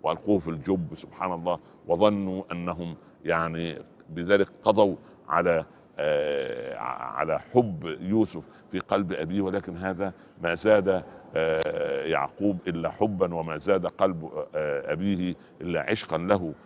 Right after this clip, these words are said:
وابيضت عيناه من الحزن. لكن الملمح في القضية،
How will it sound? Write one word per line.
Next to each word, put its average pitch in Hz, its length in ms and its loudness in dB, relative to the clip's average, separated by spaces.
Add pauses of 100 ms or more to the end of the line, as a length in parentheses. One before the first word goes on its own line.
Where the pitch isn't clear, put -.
(180)
وابيضت 80 1500 2
عيناه 90 340 -2
من 87 140 -6
الحزن. 82 300 -6 (440)
لكن 98 360 -2
الملمح 123 520 4
في - 80 -4
القضية، 85 600 2